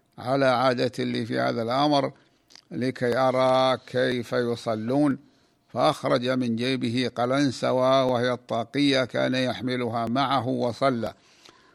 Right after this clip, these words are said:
وقد رأيت في المسجد عددا من القمصان العربية يلبسها من أراد أن يصلي بها، لأن بعضهم يرى الصلاة فيها أسهل من الصلاة في البدلة الإفرنجية،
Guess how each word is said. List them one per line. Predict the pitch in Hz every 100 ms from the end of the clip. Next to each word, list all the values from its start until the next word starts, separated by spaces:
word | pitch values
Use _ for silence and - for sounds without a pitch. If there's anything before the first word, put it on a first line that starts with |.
| _
وقد | 131 135 170
رأيت | 175 202 196 180
في | 170
المسجد | 190 190 175 - 156 170
عددا | 156 175 170 160 165
من | 160 160
القمصان | 160 151 156 147 - 165
العربية | 151 131 143 147 143 151 151 147 117 - _ _ _ _ _ _ -
يلبسها | 120 123 117 147 - 123 139
من | 123 127
أراد | 127 135 139 123
أن | 120
يصلي | 131 123 113 131 120 135 151 156
بها، | 165 160 151 165 - - _ _ -
لأن | 117 131 139 127 131
بعضهم | 123 143 131 139 127 120 120
يرى | 117 143 135
الصلاة | 117 127 131 139
فيها | 117 123 110 135 117 120 156
أسهل | 135 139 127
من | 123 123
الصلاة | 113 131 131
في | 127 -
البدلة | 120 131 127 123 123
الإفرنجية، | 127 110 117 120 113 139 143